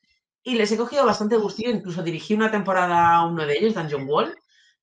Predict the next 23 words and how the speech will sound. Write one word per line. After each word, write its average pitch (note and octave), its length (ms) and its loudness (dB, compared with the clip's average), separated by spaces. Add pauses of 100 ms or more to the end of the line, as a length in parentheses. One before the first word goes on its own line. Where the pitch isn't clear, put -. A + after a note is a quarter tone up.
(140)
y C4 120 -6
la G#3+ 120 2
verdad G3+ 160 0
es A3 80 -6
que B3+ 440 -4
me G#3+ 100 0
parecen A3 300 -4
muy A3+ 220 0
ágiles. C3 680 -6 (960)
Así F3 240 -8
que, E3+ 200 0
bueno, F3 200 0
ahora E3+ 120 2
estoy G#3 280 4
así F#3+ 340 2
en, E3+ 200 -4 (180)
en A#3 120 0
un D4+ 100 -8
tema E4 180 0
un B3 60 -2
poquito B3 300 2
más - 220 0
indie. F3 500 -6